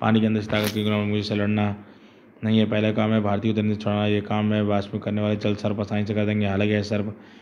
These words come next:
मेरे शरीर में ज़्यादा नहीं, लेकिन फिर भी इतने जरूर हैं कि मेरा काम कर दें। उस प्राणी सर्पों द्वारा हमले से उम्मीद नहीं थी और एकाएक उस हमले से हड़बड़ा उठा और भारती का शरीर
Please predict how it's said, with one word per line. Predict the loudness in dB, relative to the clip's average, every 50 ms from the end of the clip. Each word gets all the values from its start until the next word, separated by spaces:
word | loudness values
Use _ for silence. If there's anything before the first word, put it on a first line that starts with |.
| -20 -20 -14 -4 0
मेरे | 2 2 2
शरीर | 2 2 2
में | 4 4
ज़्यादा | 4 4 4 4
नहीं, | 4 2
लेकिन | 2 0 2 2 0 0
फिर | 0 0 0 0
भी | 2 0 0
इतने | 0 0 0
जरूर | 0 0 2 2 2
हैं | 2 0
कि | 0
मेरा | 0 0 0 0
काम | 0 0 0 0 0
कर | -2 -2 -2
दें। | -2 -2 -2 -4 -8 -12 -18 -20 -20 -20 -20 -20 -20 -20 -20 -20 -20 -20 -20 -20 -20 -20 -20 -20 -20 -20 -20 -20 -20 -8 -4
उस | -4 -4 -2
प्राणी | 0 2 4 6 6 4 4
सर्पों | 2 0 0 0 2 2
द्वारा | 2 2 2 2
हमले | 2 2 0 0 0
से | 0 0 0 0 -2 -4 -8 -16 -20 -20 -20 -18 -10 -4
उम्मीद | -2 0 0 2 2
नहीं | 2 2 2
थी | 2 2
और | 4 4
एकाएक | 2 2 2 2 2 0 0
उस | -2 -2
हमले | -2 0 0 0 0
से | 0 0
हड़बड़ा | 0 0 0 2 2
उठा | 0 0 0 0
और | 0 0 0
भारती | -2 -2 -4 -2 0 0 0
का | 0 0
शरीर | -2 0 0 0 0 0 -4